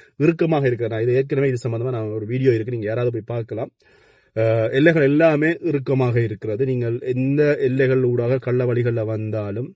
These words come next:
இங்க விசா கொடுப்பதை வந்து நி-, நிறுத்துவதற்கான சட்டங்கள்லாம் பார்க்கப்படுறது. அண்மையில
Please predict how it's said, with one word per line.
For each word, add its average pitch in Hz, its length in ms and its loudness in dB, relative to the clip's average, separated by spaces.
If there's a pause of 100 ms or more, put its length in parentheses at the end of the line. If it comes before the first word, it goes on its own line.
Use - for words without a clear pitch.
(100)
இங்க 110 180 -6
விசா 113 320 -2
கொடுப்பதை 113 440 -6
வந்து 117 320 -4
நி-, 107 260 -8
நிறுத்துவதற்கான 113 800 -4
சட்டங்கள்லாம் 107 680 -6
பார்க்கப்படுறது. 104 520 -8
அண்மையில 120 420 -2